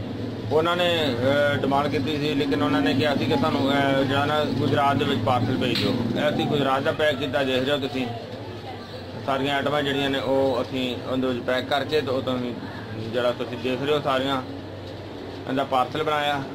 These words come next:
ਔਰ ਪਾਰਸਲ ਬਣਾ ਕੇ ਤੇ ਇਹਨੂੰ ਜਨਾਬ ਇਹ, ਇਹਨੂੰ ਪਾਰਸਲ ਸੈਂਡ ਕਰ ਦਿੱਤਾ, ਇਹ ਰਸੀਦ ਹੁੰਦੀ।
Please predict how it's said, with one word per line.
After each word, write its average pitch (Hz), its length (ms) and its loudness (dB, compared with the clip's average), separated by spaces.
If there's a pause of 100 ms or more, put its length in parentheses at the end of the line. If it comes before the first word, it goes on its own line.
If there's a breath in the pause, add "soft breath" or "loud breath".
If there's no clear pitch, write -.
(720)
ਔਰ 131 400 4
ਪਾਰਸਲ 131 320 0
ਬਣਾ 127 260 0
ਕੇ 131 160 0
ਤੇ 127 160 0
ਇਹਨੂੰ 123 200 -2
ਜਨਾਬ 117 300 0
ਇਹ, 120 600 -2
ਇਹਨੂੰ 120 360 -6 (160)
ਪਾਰਸਲ 123 300 0
ਸੈਂਡ 135 240 -2
ਕਰ 160 160 2
ਦਿੱਤਾ, 147 380 0 (340)
ਇਹ 131 40 0
ਰਸੀਦ 131 380 -2
ਹੁੰਦੀ। 147 260 -2